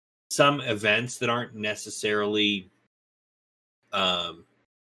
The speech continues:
I don't know, not combat, necessarily combat related, but where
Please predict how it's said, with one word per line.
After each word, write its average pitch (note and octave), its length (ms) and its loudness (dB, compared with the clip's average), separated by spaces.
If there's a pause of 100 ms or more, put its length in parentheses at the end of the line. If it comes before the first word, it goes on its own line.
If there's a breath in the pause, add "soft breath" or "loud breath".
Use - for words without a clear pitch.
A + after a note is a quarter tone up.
(100)
I C#3+ 60 2
don't C3 100 2
know, A2 140 0
not A#2+ 260 -2
combat, G#2+ 600 0
necessarily G#2 500 -8
combat G#2+ 480 -4
related, B2 500 -2 (340 loud breath)
but A2+ 160 -2
where G#2 400 2